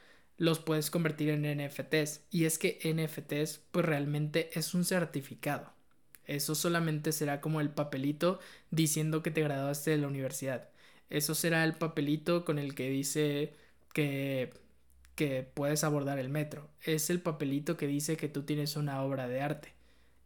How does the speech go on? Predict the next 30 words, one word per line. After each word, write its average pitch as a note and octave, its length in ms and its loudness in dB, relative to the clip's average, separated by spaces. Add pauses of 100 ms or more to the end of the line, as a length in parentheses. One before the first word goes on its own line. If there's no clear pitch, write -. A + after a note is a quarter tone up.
(120)
Eso F#3+ 280 2
es E3+ 80 2
realmente D3 500 0
un D3 100 0
N C#3 180 -4
F C3+ 200 -8
T. - 340 -4 (200)
Simplemente E3 800 2
es D#3 160 0
un E3 120 2
certificado D#3 1040 0
digital. - 460 -8 (400)
Veámoslo D#3 640 0
de C#3+ 100 0
esa D3 160 -4
manera C3+ 460 -4 (200)
y D3+ 180 2
esa C#3 220 0
es E3 60 0
la D#3+ 140 0
realidad. B2 540 -6 (680)
Un D#3 140 4
N D#3 160 2
F D#3+ 160 -2
T D3+ 400 -2
es - 260 -6
un F3+ 200 2
certificado D#3 920 -4
y D#3 200 0
ya. C#3 300 -6